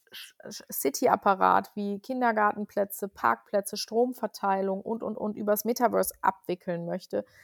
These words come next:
dann ist es für mich, können wir über N F T, äh, N F Ts als Währung und eine Community mit einem Token inklusive einem Metaverse als Ort, können wir eigentlich,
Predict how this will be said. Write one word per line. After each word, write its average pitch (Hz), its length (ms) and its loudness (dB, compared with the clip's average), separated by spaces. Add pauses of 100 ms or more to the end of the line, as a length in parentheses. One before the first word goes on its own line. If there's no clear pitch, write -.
(160)
dann 208 120 0
ist 240 160 0
es 269 140 -2
für 247 100 0
mich, 254 260 -2 (380)
können 262 280 2
wir 240 140 8
über 208 400 6
N 226 160 0
F 247 240 -2
T, - 120 -20
äh, 214 120 -4
N 214 260 2
F 214 120 -2
Ts 262 520 2
als 196 320 -6
Währung 208 560 6
und 208 180 -8
eine 202 160 -2
Community 240 520 -4
mit 226 100 -6
einem 202 260 -4
Token 240 460 0
inklusive 220 540 -2
einem 196 300 -2 (240)
Metaverse 240 600 4
als - 240 0 (200)
Ort, 202 440 4
können 247 240 -2
wir 233 160 6
eigentlich, 220 460 -2